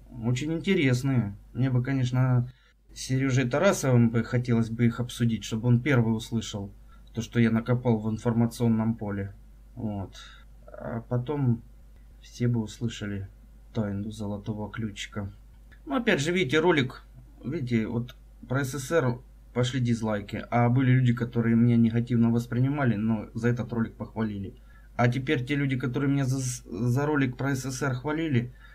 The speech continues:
они будут ставить дизлайки про этот ролик. Да мне вообще по барабану, лайки, дизлайки. Может, меня завтра не станет. Какие, какие лайки, какие дизлайки? Вы в своём уме? При, при моей должности, так сказать, нашей ячейки,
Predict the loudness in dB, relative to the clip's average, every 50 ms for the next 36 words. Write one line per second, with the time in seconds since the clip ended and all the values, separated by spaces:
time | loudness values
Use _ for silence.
0 | -20 -20 -14 -6 0 2 2 2 4 4 4 4 2 2 0 0 2 4 4 4
1 | 4 2 0 0 0 -4 -6 -4 -6 -8 -10 -10 -12 -12 -12 -14 -20 -20 -20 -20
2 | -20 -20 -12 -8 -8 -8 -8 -8 -12 -12 -10 -8 -6 -6 -6 -2 2 6 6 8
3 | 8 8 6 4 2 2 4 4 4 4 2 -4 -6 -4 -2 0 0 0 2 4
4 | 4 4 4 4 2 2 0 0 0 -2 0 0 2 2 2 2 2 0 -2 -4
5 | -10 -14 -16 -20 -18 -10 -6 -4 -4 0 2 2 4 4 4 2 2 2 2 2
6 | 2 2 0 0 2 2 2 2 0 -6 -10 -16 -20 -20 -20 -20 -18 -14 -12 -10
7 | -6 -2 0 2 2 2 2 2 2 2 2 0 -2 -4 -8 -8 2 6 8 8
8 | 8 8 6 6 6 4 2 -2 -6 -8 -8 -8 -8 -6 -4 -4 -4 -2 2 2
9 | 2 2 2 0 0 0 0 0 -2 -6 -6 -4 -2 0 2 2 2 4 6 6
10 | 6 6 4 0 -6 -8 -10 -14 -18 -20 -20 -20 -18 -10 -4 -2 0 0 0 0
11 | 0 -2 -4 -6 -14 -20 -20 -12 -6 -4 -2 0 0 0 0 0 0 -2 -4 -2
12 | 0 0 2 2 2 0 0 0 -2 -4 -2 -4 -2 0 -2 -2 -4 -4 -4 0
13 | 2 2 2 2 2 0 0 0 0 -2 -2 -2 -4 -4 -4 -4 -4 -6 -10 -14